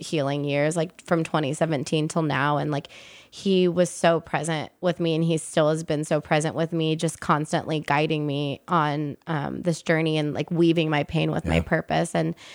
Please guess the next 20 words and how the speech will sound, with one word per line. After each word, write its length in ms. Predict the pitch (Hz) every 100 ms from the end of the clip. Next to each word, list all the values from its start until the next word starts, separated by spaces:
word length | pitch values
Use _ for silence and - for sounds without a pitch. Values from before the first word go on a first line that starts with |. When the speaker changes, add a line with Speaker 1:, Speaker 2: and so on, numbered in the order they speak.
| - - -
Speaker 1:
um, 600 | - 180 156 147 143 139 - _ -
and 140 | 185
I, 500 | 170 165 151 117 - _ _ _ _ _ _ _ _ 190
I 80 |
think 500 | 190 - 220 254 - -
one 280 | 190 190 185
of 140 | 185
the 120 | 185
things, 840 | 170 175 165 165 160 165 - - - _ _ _ _ _ _ _ _ _
one 180 | 196 196
of 80 | 180
the 80 | 175
many 320 | 170 175 170
things 420 | 165 156 165 170
that 320 | 165 147 -
he 160 | - 196
gave 240 | 170 165
me 260 | 165 160 160
was, 500 | 160 160 147 151 165 -
um, 280 | 147 147